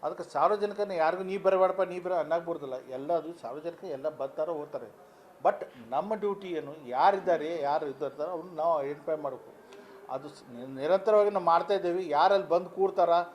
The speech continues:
ಖಾಲಿ ಇದ್ದ ಅಂಥವ್ರು ಹಿಡ್ಕೊಂಡು ನಾವು ಹೊರಗೆ ಬಿಡ್ತಾ ಇದ್ದೇವೆ. "ನೀ ಇಲ್ಲಿ ಕೂಡಬೇಡಪ್ಪ", ನೀ ಇವನ್ ಬೇರೆಯವ್ರು ಕೂಡ ಪೇಷಂಟ್ಗಳು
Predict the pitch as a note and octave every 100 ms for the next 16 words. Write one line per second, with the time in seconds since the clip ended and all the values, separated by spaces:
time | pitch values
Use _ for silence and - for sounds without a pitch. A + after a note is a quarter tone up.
0 | - - - D#3+ F#3+ F3+ F3 E3 D#3 F3+
1 | E3 D#3 F#3 G3+ F#3+ D#3 D#3 C#3+ C3+ C3
2 | A#2 G#2+ F#2+ _ - - - - D3+ D3
3 | - F3 F3 E3+ F3 D#3+ C3+ C3+ F3 F3
4 | - - B2+ C3+ E3 F3+ E3+ E3 F3 E3+
5 | C#3+ F3+ E3+ F3+ E3+ D3+